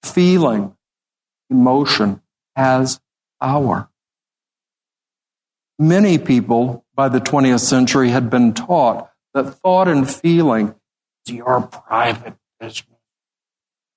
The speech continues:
You don't talk about it and just keep it in here. It's not really real. It can't really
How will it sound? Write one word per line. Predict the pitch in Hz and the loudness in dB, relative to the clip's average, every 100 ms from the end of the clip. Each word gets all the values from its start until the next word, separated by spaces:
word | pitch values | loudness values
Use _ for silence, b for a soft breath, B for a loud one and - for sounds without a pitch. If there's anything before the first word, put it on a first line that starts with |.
| _ _ _ _ _ _ _ | _ _ _ _ _ _ _
You | 120 | 0
don't | 131 139 | 0 0
talk | 147 143 135 | 0 0 0
about | 127 127 131 | 0 0 0
it | 127 | -2
and | |
just | 120 139 - | -2 -2 -2
keep | 156 143 | 0 0
it | 147 139 | 0 2
in | 135 | 2
here. | 117 135 127 123 - _ _ _ _ _ | 2 2 2 0 -6 _ _ _ _ _
It's | 113 - | -6 -2
not | 123 - | -2 0
really | 107 101 110 | 0 2 0
real. | 104 117 117 117 113 | 0 2 2 0 0
It | 110 - | -4 -8
can't | 117 - | -12 -12
really | - | -16